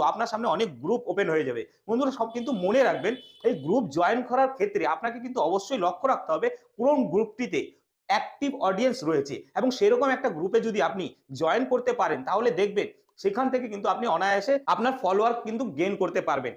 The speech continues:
এবং গ্রুপে জয়েন করার পরে আপনি ফলোয়ার গেইন করবেন কি করে, সেটাই এবার আমি আপনাদেরকে দেখাবো। দেখুন, আপনি যখন একটা গ্রুপে জয়েন করবেন, জয়েন করার পরে অবশ্যই সেখানে কিন্তু আপনাকে পোস্ট ক্রিয়েট করতে হবে, এবং পোস্ট ক্রিয়েট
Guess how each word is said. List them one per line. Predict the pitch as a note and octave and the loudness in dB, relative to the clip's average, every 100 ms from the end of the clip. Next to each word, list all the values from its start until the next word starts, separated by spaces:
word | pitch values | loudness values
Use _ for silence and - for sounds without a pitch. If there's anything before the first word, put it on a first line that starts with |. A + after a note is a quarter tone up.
| - - | -8 -4
এবং | A3 G3+ | -2 0
গ্রুপে | D#3+ A3+ C#4+ A#3 | -2 0 0 0
জয়েন | E3 G#3+ A#3+ | 0 2 0
করার | B3 B3 | 0 2
পরে | G#3+ E3 | 0 0
আপনি | A3+ A#3+ | -2 -6
ফলোয়ার | E3 F#3+ A#3 G3 | -2 2 2 2
গেইন | D#3 A3 G#3 | 0 -2 0
করবেন | F3+ F3+ A3+ - | 0 2 0 -4
কি | F3 F#3 | -10 -4
করে, | C#3+ A2+ _ - | -4 -4 _ -2
সেটাই | A3 B3 C4 | 0 4 4
এবার | C4 B3 F#3+ | 4 4 2
আমি | A#3+ G#3 | 2 0
আপনাদেরকে | G#3 G#3 A3+ D#3 | 0 0 0 0
দেখাবো। | C#3+ C3 G#2+ _ - | -2 -6 -10 _ 0
দেখুন, | A3 B3 | 2 2
আপনি | B3+ A#3+ A#3 | 0 0 0
যখন | B3 | 0
একটা | A#3 A3 | 0 -2
গ্রুপে | D3 F#3 A#3+ - | -2 0 0 2
জয়েন | D3 A3 G#3+ | 0 2 2
করবেন, | D3 D#3 A3+ - - D3 | 0 0 -4 -8 -4 0
জয়েন | G#3 B3+ | 2 2
করার | A#3+ A#3 A#3 | 0 0 0
পরে | D#3+ E3 | 0 2
অবশ্যই | A3+ A#3 C#4+ - | 0 2 0 0
সেখানে | A3 A3+ G#3+ | -2 -2 -4
কিন্তু | G#3 G3 | -2 -2
আপনাকে | D#3+ G#3+ G#3 D3 | 0 -2 -4 0
পোস্ট | A3+ C#4 - | 2 2 0
ক্রিয়েট | B3 C4+ A#3+ | 0 0 0
করতে | - F#3 | 0 2
হবে, | D#3+ | 2
এবং | G#3+ C4 G3+ | 0 -2 0
পোস্ট | B3 B3+ - | 0 0 -2
ক্রিয়েট | A#3 B3+ | 0 0